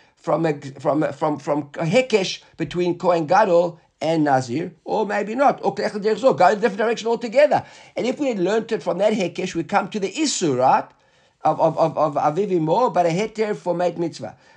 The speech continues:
Maybe we can go the other direction. Or Nemru Klalot a Kohen Hedyot, but Nemru Klalot Nazir. There's, there's a, a, a hekesh between Kohen, a regular Kohen, and a Kohen,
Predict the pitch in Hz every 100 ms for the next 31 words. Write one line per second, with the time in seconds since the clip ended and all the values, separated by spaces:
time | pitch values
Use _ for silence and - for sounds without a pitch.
0 | - 190 240 269 233 - 208 208 214 254
1 | - 139 113 _ _ - - 196 214 220
2 | 208 185 233 196 165 170 240 254 202 214
3 | 214 196 220 220 185 247 226 175 180 -
4 | _ _ _ 156 170 220 214 220 214 226
5 | 180 160 165 - 165 175 165 - 156 -
6 | - - - 151 202 156 160 214 214 185
7 | 170 185 175 175 202 196 165 196 202 214
8 | 208 202 226 233 - - _ - 185 185
9 | 175 - 180 175 170 165